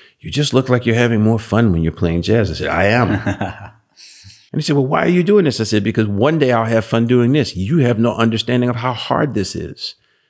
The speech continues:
Speaker 1: I'm using the part of my brain I've never used before. My brain's not happy with me. It's freaking out. And when it freaks out, it freaks me out.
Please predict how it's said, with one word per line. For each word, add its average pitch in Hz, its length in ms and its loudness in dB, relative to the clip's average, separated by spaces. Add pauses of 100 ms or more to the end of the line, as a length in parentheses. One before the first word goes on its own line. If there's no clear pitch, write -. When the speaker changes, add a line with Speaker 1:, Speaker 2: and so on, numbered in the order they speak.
(240)
Speaker 1:
I'm 131 140 2
using 139 220 4
the 110 60 2
part 113 220 -2
of 110 80 -2
my 110 140 0
brain 123 340 2
I've 127 140 2
never 131 200 2
used 139 300 2
before. 85 380 -2
My 101 180 0
brain's 123 420 2
not 135 220 2
happy 143 320 -2
with 151 200 -2
me. - 300 -6
It's 170 220 2
freaking 117 440 -2
out. 135 360 -4 (340)
And 113 120 2
when 110 120 4
it 185 160 4
freaks - 360 -4
out, 113 360 -2
it 143 160 0
freaks 139 380 0
me 151 260 4
out. 69 320 -4